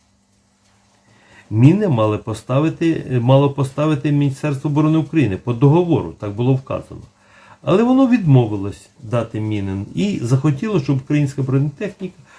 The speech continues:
купила ці міни десь на ринку. Шановні, тисяча мін по тисячі доларів — це один мільйон доларів, де їх взяти? І це був дві тисячі двадцять перший рік, ще війни не було.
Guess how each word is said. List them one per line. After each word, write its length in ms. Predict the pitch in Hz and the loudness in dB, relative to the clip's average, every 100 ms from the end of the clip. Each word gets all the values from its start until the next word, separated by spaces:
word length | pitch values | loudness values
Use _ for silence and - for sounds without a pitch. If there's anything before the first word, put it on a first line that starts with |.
| - - | -20 -8
купила 420 | 262 - 139 110 | -4 4 4 4
ці 180 | - 143 | 0 0
міни 260 | 156 143 | 2 2
десь 320 | 117 160 - 135 | 2 0 -2 -4
на 80 | |
ринку. 480 | 117 87 82 80 - - _ _ _ _ _ _ _ | -2 -4 -8 -16 -20 -20 _ _ _ _ _ _ _
Шановні, 480 | - 143 117 98 110 | 0 2 2 0 -4
тисяча 500 | 240 214 160 135 131 | -4 -2 -2 0 0
мін 280 | 160 196 147 | 0 0 -2
по 140 | 127 | -4
тисячі 480 | 127 131 113 107 113 | -2 -2 -2 -6 -4
доларів — 420 | 151 175 160 127 | -2 -2 -2 -2
це 100 | - | -4
один 300 | 110 113 185 | -2 2 2
мільйон 420 | 185 131 131 151 127 | 2 4 4 2 0
доларів, 460 | 104 90 90 92 | -2 -2 -4 -4
де 160 | 120 151 | -2 0
їх 120 | 151 | 0
взяти? 480 | 131 107 - _ - _ _ _ _ _ _ _ _ _ _ 156 | -2 -4 -8 _ -20 _ _ _ _ _ _ _ _ _ _ 2
І 100 | 135 | 2
це 240 | - 143 | 4 4
був 220 | 135 156 | 6 4
дві 200 | 117 120 | 2 0
тисячі 380 | 131 123 107 131 | 0 -2 -2 -4
двадцять 400 | 117 131 131 - | 0 0 -2 -4
перший 340 | 139 131 - | -6 -4 -2
рік, 200 | 156 117 | 0 0
ще 200 | - 120 | -4 -2
війни 400 | 123 139 156 160 | 4 4 6 4
не 160 | 127 123 | 4 2
було. 420 | 113 135 113 80 | 2 2 2 -2